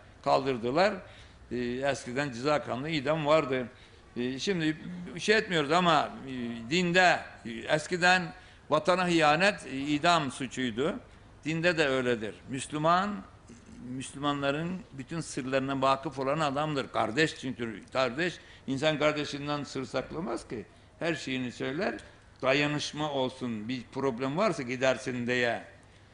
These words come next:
Ama bunu öğrendikten sonra adam, e, gavurluğa geçerse, irtidat ederse veya gavursa, "Aa, biz bunun hakkından gelir." Vatana hıyanet suçu işlemiş olur.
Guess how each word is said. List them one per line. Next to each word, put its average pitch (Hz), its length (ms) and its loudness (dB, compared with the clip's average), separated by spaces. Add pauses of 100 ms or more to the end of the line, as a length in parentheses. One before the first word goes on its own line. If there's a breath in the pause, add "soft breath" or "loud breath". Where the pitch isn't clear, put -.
(560 loud breath)
Ama 113 240 -2
bunu 139 140 0
öğrendikten 139 640 2
sonra 117 580 0
adam, 117 460 -2 (480 loud breath)
e, 110 300 -4
gavurluğa 123 600 2
geçerse, 113 720 -2 (260)
irtidat 117 560 -2
ederse 101 580 -4 (100)
veya 107 220 -4
gavursa, 123 880 -2 (420 loud breath)
"Aa, 92 420 -6
biz 104 300 -6
bunun 101 360 -10
hakkından 120 500 -6
gelir." 113 180 -4
Vatana 151 420 2
hıyanet 147 560 2
suçu 123 300 -10
işlemiş 117 500 -10
olur. 127 240 -2